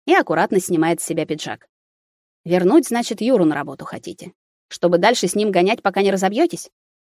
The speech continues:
«Да вы что? Нет, конечно же». Быстро делаю глоток, а то пить очень уж хочется. Юра сказал, что сам со мной больше в одну машину никогда не сядет. Наконец-то здравая мысль, задумчиво произносит Дымов. Но время уже позднее.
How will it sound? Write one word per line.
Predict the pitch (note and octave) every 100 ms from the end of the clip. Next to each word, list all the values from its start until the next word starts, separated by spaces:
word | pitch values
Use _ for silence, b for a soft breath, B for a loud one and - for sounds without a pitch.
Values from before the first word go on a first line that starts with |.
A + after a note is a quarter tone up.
| _ _
«Да | D#3+
вы | D#3+ F#3
что? | - - A#3+ F#3 - _ _
Нет, | E3 A3+ -
конечно | B3+ B3 F#3 D#3+
же». | D#3 - _ _ _ _ -
Быстро | C#4+ - E3+
делаю | G3+ G3+ E3+
глоток, | E3 E3+ C#4
а | E3
то | E3
пить | D#3 E3 E3
очень | C#3+ B2+
уж | B2
хочется. | - C#3 - - - _ _ _ _ _
Юра | C4+ E4+
сказал, | - G3+ B3 D4
что | -
сам | E3+ C#4
со | B3
мной | F#3 E3+
больше | F#3+ F#3 E3+
в |
одну | E3+
машину | F3 F3+ D4+ G#3+
никогда | E3 E3 F#3
не | G#3+
сядет. | G#3 F3+ D#3 F3+ _ _ _ _ _ _ _
Наконец-то | F3 F#3+ G#3 G#3 F#3+ F#3 -
здравая | F3+ F#3+ F3+ E3+
мысль, | F3+ E3+ - - _ _ _ _
задумчиво | A3+ F3+ F3 A3+ G3+ F3
произносит | E3+ E3 F3 F3 E3+
Дымов. | D#3+ C#3+ C#3+ - _ _ _ _ _ _
Но | - A#3+
время | G4 G3 D4+
уже | C4 F#3
позднее. | F#3+ E3 - D3